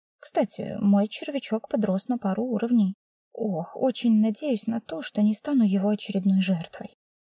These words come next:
Мой бег продолжается. Я стараюсь ни о чём не думать, смотрю только вперёд, иногда на солнце, чтобы не сбиться с пути. Хороший, кстати, ориентир. Когда в очередной раз шкала маны восстанавливается,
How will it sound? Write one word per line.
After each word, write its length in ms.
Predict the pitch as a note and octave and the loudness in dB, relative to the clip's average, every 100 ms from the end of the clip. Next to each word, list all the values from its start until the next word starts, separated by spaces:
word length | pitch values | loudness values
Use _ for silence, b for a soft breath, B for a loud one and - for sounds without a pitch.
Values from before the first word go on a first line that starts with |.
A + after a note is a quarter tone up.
| _ _ _ _ _ | _ _ _ _ _
Мой 220 | A3 G#3+ | 4 4
бег 240 | A3+ D4 | 2 -2
продолжается. 920 | - A#3+ A#3 A3+ G3 - - - A#3+ - _ _ _ - | -4 -2 0 0 -2 -4 -10 -16 -16 -20 _ _ _ 0
Я 220 | G3 G3 | 2 2
стараюсь 480 | - G3 G3+ G3 - | 0 0 2 2 2
ни 120 | G3+ | 2
о 60 | |
чём 280 | G3+ G#3+ G#3 | 2 4 6
не 120 | G#3 | 6
думать, 400 | G#3+ C4+ F#3 - _ _ | 4 2 2 -2 _ _
смотрю 420 | - - B3 - E4 | -8 -4 -4 -6 -4
только 280 | A#3 - | -4 -2
вперёд, 520 | G3+ - F#3 G3+ A#3 _ _ _ | -6 -2 -2 -2 -6 _ _ _
иногда 360 | - G#3 G3 A3 | 0 2 2 2
на 120 | A#3 | 2
солнце, 560 | G3 - F3+ F#3 - F#3 - | 2 0 -2 -2 -6 -10 -10
чтобы 300 | - F#3+ F#3+ | -6 -2 0
не 160 | F#3 | 0
сбиться 380 | F3 F3+ - F3 | -2 -6 -6 -10
с 80 | - | -6
пути. 440 | A3+ - F#3 - _ _ _ | -6 -6 -8 -12 _ _ _
Хороший, 500 | - E4 B3 - B3+ | -6 -2 -2 -2 -6
кстати, 460 | - - A#3+ - A#3 | -6 -8 -8 -8 -4
ориентир. 640 | A#3 A#3 A#3 A3+ - A3+ _ _ _ _ _ | -2 2 2 2 -2 -10 _ _ _ _ _
Когда 260 | - G#3 G#3+ | -2 2 4
в 20 | |
очередной 480 | G#3+ - A3 G#3+ A3 | 2 2 2 4 2
раз 220 | G#3+ G#3+ | 0 -4
шкала 360 | - - G#3+ G#3+ | -8 -4 0 2
маны 280 | G#3 G#3 G3+ | 4 4 2
восстанавливается, 960 | G#3 - A#3 C4+ G#3+ F#3 G3 - - | -2 -2 0 0 0 -2 -4 -8 -14